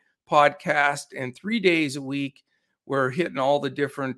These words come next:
uh, N F L combinations of Sunday games and the primetime slate, et cetera. So we would love to have you. If you're listening to us on audio podcast, also take a second, uh,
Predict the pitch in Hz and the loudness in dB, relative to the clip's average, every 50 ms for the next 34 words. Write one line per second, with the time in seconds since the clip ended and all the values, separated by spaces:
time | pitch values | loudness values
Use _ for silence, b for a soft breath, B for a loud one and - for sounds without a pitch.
0 | _ _ - 135 127 123 120 - - 147 139 135 131 123 - 143 127 139 135 - | _ _ 0 2 2 2 0 -2 -4 -4 -2 -2 -2 -2 -2 0 0 0 0 -2
1 | - 143 135 131 135 120 123 127 131 123 - - 117 123 - 117 104 - - 180 | -2 -2 -2 -2 -4 -6 -4 -4 -4 -4 -6 -10 -12 -12 -12 -12 -10 -6 -4 -2
2 | 180 190 180 175 170 165 - 160 160 160 160 156 156 156 143 - 123 120 117 127 | -2 0 2 0 0 0 0 -4 -4 -2 -2 -2 -4 -4 -6 -8 -10 -10 -10 -10
3 | 117 - - 139 139 139 139 131 - 135 135 135 135 131 - - - 123 127 131 | -10 -6 -4 -2 -2 -2 -2 -2 -6 -6 -6 -6 -8 -8 -10 -8 -2 0 0 0
4 | 127 123 - _ _ _ _ _ _ _ _ _ - - - - - - - 120 | 0 -4 -8 _ _ _ _ _ _ _ _ _ -16 -14 -12 -12 -12 -6 -2 0
5 | 135 139 117 - - 92 - - - 139 131 131 131 117 - - _ _ _ _ | 0 2 0 -2 -6 -8 -10 -6 0 2 4 4 4 0 -2 -8 _ _ _ _
6 | _ _ _ - 180 202 226 220 202 214 214 196 202 - 180 180 185 202 226 220 | _ _ _ -4 -2 2 2 4 4 6 4 2 4 2 4 6 6 6 6 4
7 | 196 160 143 170 185 185 190 180 185 202 190 180 - 202 196 180 170 - 180 165 | 0 -4 -4 -4 -2 0 0 0 0 -4 -6 -6 -2 0 0 0 0 0 -2 -2
8 | 160 160 156 160 196 233 220 175 143 - - 165 147 143 147 147 - - 147 - | 2 2 4 4 2 2 0 -2 -2 0 2 4 4 4 4 2 -2 -2 0 2
9 | 147 147 147 - - _ _ _ _ _ _ _ - - 156 185 185 190 196 175 | 2 0 0 -2 -10 _ _ _ _ _ _ _ -4 0 0 0 0 0 -2 -2
10 | 151 - - 185 180 175 185 - - - 185 170 - - 208 196 - - _ 147 | -2 0 2 2 2 2 0 -6 -2 0 2 2 2 0 -6 -10 -10 -12 _ -4
11 | 139 139 139 131 127 127 123 | 0 0 2 2 2 0 -2